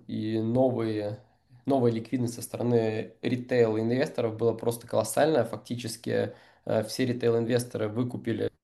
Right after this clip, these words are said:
всё летнее, всю летнюю просадку. То есть, ну, вот, э, в апреле мы увидели жёсткий на двадцать три процента, на двадцать один процент, э, падение S and P пятьсот.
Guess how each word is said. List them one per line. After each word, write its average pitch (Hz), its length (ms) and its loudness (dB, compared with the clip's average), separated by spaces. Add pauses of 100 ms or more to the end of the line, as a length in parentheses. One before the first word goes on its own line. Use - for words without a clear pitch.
(160)
всё - 300 -2
летнее, 135 580 0 (300)
всю - 140 -4
летнюю 120 240 2
просадку. - 360 0
То 120 80 0
есть, 117 100 -4
ну, 120 80 2
вот, 113 180 -4
э, 113 80 0
в 110 60 4
апреле 113 480 4 (280)
мы 120 100 2
увидели 107 520 0
жёсткий 120 440 0
на 107 100 -2
двадцать 110 320 0
три 107 80 -6
процента, - 400 -4
на 120 80 6
двадцать 120 260 2
один 120 160 0
процент, 110 460 -4
э, 110 120 0
падение 113 420 0
S 113 100 -4
and 120 100 -2
P 120 60 -8
пятьсот. 180 440 -4